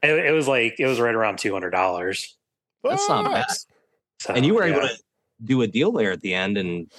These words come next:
Speaker 2: unload all of 'em, so, right?
Speaker 1: Yeah, that was my goal. I wanted to get rid of all of them so I didn't have to take 'em to a store to sell 'em.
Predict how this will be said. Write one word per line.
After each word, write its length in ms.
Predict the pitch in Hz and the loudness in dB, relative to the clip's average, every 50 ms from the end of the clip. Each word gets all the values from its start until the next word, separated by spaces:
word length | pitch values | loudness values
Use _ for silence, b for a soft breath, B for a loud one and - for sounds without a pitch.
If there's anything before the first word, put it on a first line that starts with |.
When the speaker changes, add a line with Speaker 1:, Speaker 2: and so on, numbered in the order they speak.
| - - | -6 -2
Speaker 2:
unload 320 | 120 120 120 127 135 123 | 0 2 2 4 4 4
all 220 | 107 113 151 196 151 | 4 2 2 2 2
of 80 | 113 95 | 2 0
'em, 160 | 92 87 90 | -2 -4 -4
so, 480 | - - 104 98 98 95 92 90 87 - _ _ _ - | -4 -4 -2 0 0 0 0 -2 -4 -8 _ _ _ -2
right? 260 | 95 127 170 220 - _ _ _ _ _ _ _ _ _ - | 0 0 0 0 -4 _ _ _ _ _ _ _ _ _ -2
Speaker 1:
Yeah, 180 | 98 110 127 | 0 2 2
that 120 | 120 117 123 | 4 2 2
was 120 | 135 123 143 | 2 2 0
my 100 | 147 131 | 0 2
goal. 220 | 113 123 135 131 | 2 2 2 2
I 60 | 117 | 2
wanted 220 | 110 107 113 117 120 | 2 2 2 2 2
to 40 | |
get 80 | 120 123 120 | 2 2 2
rid 140 | 113 127 117 | 2 2 2
of 80 | 113 101 | 2 2
all 140 | 101 107 117 | 2 2 2
of 60 | 110 | 0
them 140 | 110 101 101 | 0 -2 0
so 100 | - 110 | 0 0
I 40 | 95 | 0
didn't 120 | 107 104 | 0 0
have 100 | 110 107 | -2 -2
to 60 | - | -2
take 180 | - 120 110 - | -2 -2 -2 -2
'em 100 | 107 101 | -4 -4
to 100 | - 104 | -4 -4
a 60 | 92 | -4
store 260 | - - 101 110 110 | -2 0 0 0 0
to 80 | 98 92 | 0 -2
sell 300 | - - 87 92 95 101 | -2 -2 -2 -2 -2 -4
'em. 100 | 101 | -4